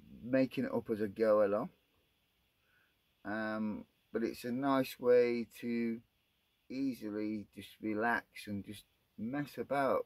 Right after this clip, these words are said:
you know, fill some time. And when you're playing with something, you, you build your confidence with it.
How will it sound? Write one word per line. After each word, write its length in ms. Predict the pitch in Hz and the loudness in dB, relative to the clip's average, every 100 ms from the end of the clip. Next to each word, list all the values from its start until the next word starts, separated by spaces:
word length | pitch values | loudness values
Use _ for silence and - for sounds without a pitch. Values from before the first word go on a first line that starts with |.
| - | -4
you 140 | 123 | -8
know, 480 | 107 104 104 104 104 - | -4 0 2 0 0 -6
fill 180 | 135 120 | -8 -8
some 240 | - 113 - | -8 -10 -8
time. 420 | 135 127 123 120 | -4 -2 0 0
And 140 | 117 120 _ - - - _ _ _ _ | 0 -2 _ -20 -20 -20 _ _ _ _
when 260 | - 135 135 | 2 2 4
you're 160 | 131 - _ _ | 0 -2 _ _
playing 520 | 147 160 170 143 120 | 2 4 6 4 2
with 160 | 107 - | 0 -2
something, 560 | 123 110 110 120 123 | -4 -4 -2 -4 -2
you, 100 | 123 | -4
you 220 | 113 113 113 | -4 -6 -2
build 340 | 147 147 123 | 2 2 -2
your 80 | 120 | -10
confidence 720 | - 123 117 123 123 101 - | -4 -4 -2 -4 -4 -6 -6
with 160 | 123 120 | -6 0
it. 220 | 127 | 0